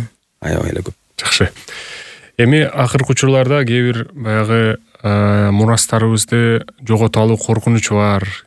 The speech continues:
Speaker 2: кээ бирөө сейрек кездешип бара жатат деген, э, маселе дагы учурунда көп эле айтылып келген.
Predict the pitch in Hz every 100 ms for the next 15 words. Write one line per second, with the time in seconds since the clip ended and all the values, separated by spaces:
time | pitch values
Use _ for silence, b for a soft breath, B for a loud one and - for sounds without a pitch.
0 | 107 98 101 110 107 107 110 117 - 113
1 | 120 113 117 117 110 113 110 107 - 101
2 | 98 95 - _ 95 90 90 90 87 90
3 | 90 B B B _ 95 95 104 98 101
4 | 104 104 110 104 104 98 - - _ 110
5 | 104 98 98 - 98 95 85 120